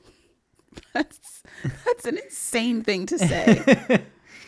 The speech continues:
Speaker 2: Yeah, so you see what I mean when I say, uh, some hints of instability, perhaps,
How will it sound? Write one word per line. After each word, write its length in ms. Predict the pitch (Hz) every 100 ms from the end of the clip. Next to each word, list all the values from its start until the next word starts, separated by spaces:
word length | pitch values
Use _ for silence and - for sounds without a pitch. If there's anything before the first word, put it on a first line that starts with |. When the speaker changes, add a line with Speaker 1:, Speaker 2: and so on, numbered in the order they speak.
| - - _ _ _ _ -
Speaker 2:
Yeah, 260 | 214 151 -
so 200 | 196 202
you 300 | 180 185 180
see 160 | 220
what 140 | 202 170
I 100 | 147
mean 480 | 143 135 123 131 135
when 260 | 131 127
I 260 | 117 117 123
say, 460 | 123 123 113 107 - _ _ _ _ _ _ _ -
uh, 440 | 123 117 110 107 - - _ _ - - - _ _
some 260 | - 127 123 _
hints 840 | - - 165 156 131 - - - - _ _ _
of 260 | 113 113 101 - _ _ _ _ _ _ _ _ _ _ _ _
instability, 920 | 139 135 - 123 117 110 95 - 113 _ _ _ _ _ _
perhaps, 680 | - 110 - - - -